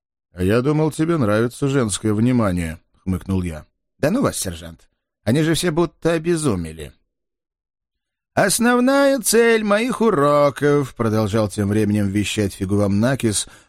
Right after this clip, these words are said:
принимая позу проповедника, «это научить вас брать мужчину в сексуальное рабство, когда у него не остается своих мыслей,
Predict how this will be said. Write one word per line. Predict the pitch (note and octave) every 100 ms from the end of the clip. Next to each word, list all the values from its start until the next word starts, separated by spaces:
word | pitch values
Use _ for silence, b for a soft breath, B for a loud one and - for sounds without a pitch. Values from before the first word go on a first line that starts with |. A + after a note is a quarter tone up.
| _
принимая | A#2 A#2+ A#2 A2 G#2
позу | A2 G#2 F#2+
проповедника, | A2 G2+ G#2 G2 F2 E2+ E2+ D#2 E2 _ _ _
«это | A#3+ A#3 A#3+
научить | A#3 G#3 E3+ A3 F#3
вас | F#3 D#3
брать | A2 D#3+ F#3+ E3
мужчину | E3+ E3 - G#3 F#3+ F3+
в | -
сексуальное | D#3+ - E3 E3 E3 D#3+ D#3+
рабство, | D#3+ F#3 C#3+ - - F2+ C#2+ - - _ _ -
когда | A2+ C3+
у | D3
него | D3+ D3+
не | D3+
остается | C3+ C#3 D3+ D#3+ - B2
своих | A#2+ C3 G2
мыслей, | A2 C#3+ E3+ D3 - D3 C#3